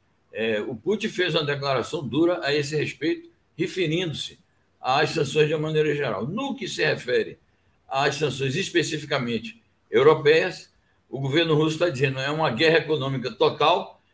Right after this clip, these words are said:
e isso vai realmente ter uma consequência, um custo nas relações entre o bloco europeu e o país. É, evidentemente que essa guerra não será eterna, vai chegar um momento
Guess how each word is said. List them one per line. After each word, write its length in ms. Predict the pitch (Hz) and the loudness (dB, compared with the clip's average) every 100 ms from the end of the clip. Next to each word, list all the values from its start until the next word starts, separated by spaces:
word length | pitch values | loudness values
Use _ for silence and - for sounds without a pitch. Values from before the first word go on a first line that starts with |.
| _ | _
e 180 | 247 156 | -2 2
isso 220 | 165 220 214 | 2 2 -2
vai 200 | 147 143 | 0 0
realmente 520 | 156 147 127 139 - | 0 -2 -4 -6 -6
ter 120 | 143 | -4
uma 280 | 170 165 117 | -4 -10 -12
consequência, 720 | 131 131 - - 160 151 220 | -10 -6 -8 -6 -6 -4 -4
um 120 | 151 | -6
custo 440 | 107 208 226 - - _ _ _ - | -6 -4 -4 -8 -16 _ _ _ -8
nas 220 | 127 165 | -2 0
relações 680 | 175 175 143 - 151 156 131 | 2 2 0 0 0 0 -4
entre 480 | 135 127 131 98 - _ - | -6 -6 -6 -8 -10 _ -6
o 120 | 226 | 0
bloco 340 | 135 143 139 | 4 4 6
europeu 560 | 151 160 117 170 190 - _ _ - | 4 4 2 0 0 -6 _ _ 2
e 100 | 165 | 4
o 120 | 170 | 6
país. 580 | 175 139 165 - - _ _ _ _ _ _ | 4 2 0 -4 -14 _ _ _ _ _ _
É, 520 | - 127 120 113 104 | -8 -4 -2 -4 -2
evidentemente 760 | 123 123 151 139 147 151 156 170 | -2 -2 -4 -4 -4 -4 -4 -8
que 300 | 160 160 147 | -6 0 2
essa 300 | 135 110 120 | 0 -2 -6
guerra 280 | 104 127 123 | -2 0 0
não 300 | 120 110 110 | -2 -6 -6
será 300 | 113 113 117 | -4 -2 -2
eterna, 460 | 113 135 170 185 | 0 0 0 -2
vai 180 | 135 117 | -4 -4
chegar 340 | - 123 104 113 | -4 -6 -4 -4
um 80 | |
momento 540 | 117 113 110 120 - | -4 -2 -2 -4 -8